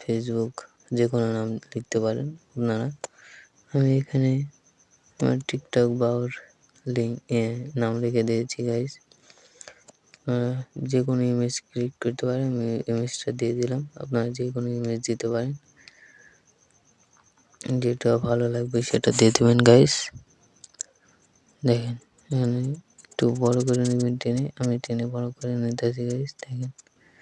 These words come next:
ফুলগুলি করে নেবেন গাইস। এখন ডাউনলোড অপশনে ক্লিক করবেন, উপরে ডাউনলোড হয়ে যাবে, একশো পার্সেন্ট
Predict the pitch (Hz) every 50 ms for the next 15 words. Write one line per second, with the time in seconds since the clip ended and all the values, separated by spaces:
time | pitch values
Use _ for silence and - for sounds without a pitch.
0 | - - - - _ _ _ - _ _ _ - - - 123 123 117 113 113 113
1 | 113 113 117 113 117 131 139 - - - 113 113 113 113 110 113 113 110 110 113
2 | 113 117 127 139 - - - - 156 120 113 117 123 120 117 117 117 117 120 -
3 | 120 - - - 117 120 123 127 - - 131 135 131 - - 131 123 127 123 123
4 | 123 123 127 123 135 147 165 190 202 _ _ _ - 120 113 117 117 117 117 120
5 | 117 117 120 123 135 156 165 _ _ _ - - - _ - - - _ - _
6 | _ _ _ _ _ _ _ _ - 135 131 - - 123 120 120 117 123 123 -
7 | 120 117 117